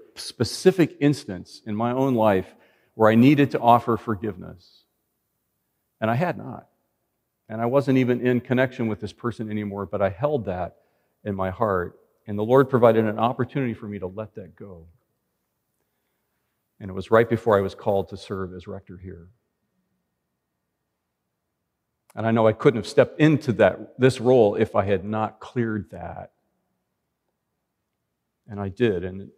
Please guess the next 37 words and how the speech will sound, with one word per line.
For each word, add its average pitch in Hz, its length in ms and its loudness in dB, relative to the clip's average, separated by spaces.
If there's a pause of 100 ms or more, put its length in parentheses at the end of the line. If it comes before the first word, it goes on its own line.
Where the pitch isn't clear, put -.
and 101 300 -10
that 110 360 4
relationship 113 520 0
has 98 100 -8
been 95 140 -14
restored, 90 580 -14
and 98 260 -10 (380)
even 113 260 -4
more 110 260 2
than 104 120 -6
it 101 80 -12
was 90 220 -14
before. 85 540 -20 (1600)
Forgiveness 147 460 4
played 139 200 4
a 127 60 2
huge 147 320 2
role 147 320 6
in 117 80 2
South 131 320 2
Africa 127 420 2
after 107 260 0
apartheid, 104 600 -4 (840)
and 113 100 -2
it 120 60 4
actually 156 260 6
helped 131 260 4
the 117 100 6
nation 113 360 2
avert 113 340 -2
a 107 60 -6
bloody 104 340 -2
revolution, 95 600 -6
but 90 120 -8
it - 80 -16
required 107 560 -4
confession 107 800 -2